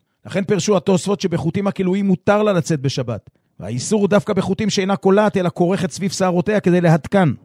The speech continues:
וכיוון שאין בהם איסור סתירה, יש לחשוש את התירם. חוזרת המשנה לדין יציאת אישה בשבת, "ולא תיצא בתותפת, וכמין ציץ המונח על המצח מאוזן לאוזן.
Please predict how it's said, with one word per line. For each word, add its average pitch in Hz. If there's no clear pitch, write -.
וכיוון 131
שאין 180
בהם 180
איסור 175
סתירה, 208
יש 170
לחשוש 170
את 165
התירם. 139
חוזרת 254
המשנה 240
לדין 226
יציאת 208
אישה 208
בשבת, 190
"ולא 190
תיצא 202
בתותפת, 175
וכמין 190
ציץ -
המונח 190
על 196
המצח 196
מאוזן 196
לאוזן. 202